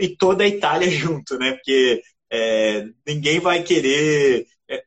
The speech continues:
atrapalhar um, uma, um, um, um esforço do Jason Nibali. A gente lembra que as duas próximas etapas, tanto nessa terça quanto na quarta, é, tem grandes montanhas,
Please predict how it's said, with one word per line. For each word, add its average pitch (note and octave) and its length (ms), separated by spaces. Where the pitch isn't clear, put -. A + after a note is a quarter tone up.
atrapalhar D#3 840
um, F#3 80
uma, D3+ 320
um, D3+ 240
um, C#3 360
um D3 40
esforço C#3+ 420
do C3 140
Jason C#3 260
Nibali. D3+ 280
A D3+ 40
gente - 120
lembra D#3 240
que D3+ 240
as B2+ 180
duas G#3 220
próximas D#3+ 380
etapas, C3+ 500
tanto C3+ 240
nessa C#3 240
terça A#2+ 300
quanto - 220
na B2+ 120
quarta, A2+ 340
é, A2+ 280
tem E3 240
grandes A3 480
montanhas, F#3 840